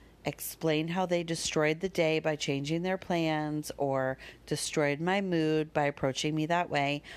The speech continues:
And it just escalated and elevated. And I was completely and totally in a place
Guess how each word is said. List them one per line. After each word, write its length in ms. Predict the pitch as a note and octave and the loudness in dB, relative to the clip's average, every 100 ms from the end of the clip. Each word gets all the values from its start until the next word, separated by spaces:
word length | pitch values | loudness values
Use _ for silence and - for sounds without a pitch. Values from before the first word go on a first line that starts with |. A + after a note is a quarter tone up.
| - - - | -18 -20 -4
And 140 | - C4 | 0 0
it 100 | D4 | 0
just 240 | D#4+ - | -2 -2
escalated 760 | - C#4 - F#4 E4 G#3+ E3 D#3 | -2 -4 -4 -2 0 2 0 0
and 180 | D#3 E3+ | 0 -2
elevated. 800 | F3 F#3 A3+ E3+ D#3 C#3 C3+ - - | -2 0 0 0 0 -2 -2 -4 0
And 220 | D#3+ E3 | 0 2
I 160 | E3+ | 0
was 320 | E3 E3 D#3+ - - - - | 2 2 0 -6 -20 -20 -8
completely 600 | - F3 F#3+ C#4 C4+ C#4 | -2 -2 2 2 2 0
and 120 | A3 G3 | 0 0
totally 400 | G3 F3+ F3 E3 | 0 2 2 0
in 80 | |
a 60 | D#3 | 0
place 420 | - D#3 D3+ - | 0 0 0 -4